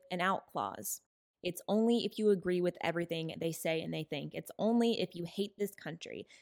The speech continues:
It's only if you admit that if you're white, you're racist. It's only if you push critical race theory, which says you are either the oppressor or you are oppressed.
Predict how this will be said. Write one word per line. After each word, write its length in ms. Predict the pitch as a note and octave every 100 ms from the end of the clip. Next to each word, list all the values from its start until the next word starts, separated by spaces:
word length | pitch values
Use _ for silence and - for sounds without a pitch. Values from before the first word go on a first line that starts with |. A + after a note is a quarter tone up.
| _ -
It's 160 | - -
only 420 | G#3+ B3 B3 A3
if 100 | G3+
you 140 | G#3 G#3+
admit 340 | F#3 F#3 - E3+
that 100 | E3+
if 140 | F3
you're 140 | B3
white, 320 | F#3 F3 F#3 -
you're 180 | F#3
racist. 560 | E3 D#3+ F3+ - G#3 - - _ -
It's 180 | F#3 -
only 360 | A3 A#3 A#3+
if 200 | A3+ G3+
you 100 | G#3
push 360 | G3+ G3+ G3+ -
critical 440 | - G3 G3 A3
race 320 | F#3 F3 F#3+ -
theory, 340 | D#3+ D#3+ D3+
which 220 | D#3+ E3
says 380 | - E3 E3+ F3
you 180 | F#3 G#3
are 140 | F#3+ -
either 380 | F3 E3+ E3+ -
the 120 | F3
oppressor 760 | E3+ D#3+ - D4+ D4 B3+ B3 B3 - _ _
or 220 | G3+ G3
you 260 | E3+ F#3 F#3+
are 180 | F3+ E3+
oppressed. 680 | E3+ E3+ - C#3 - - -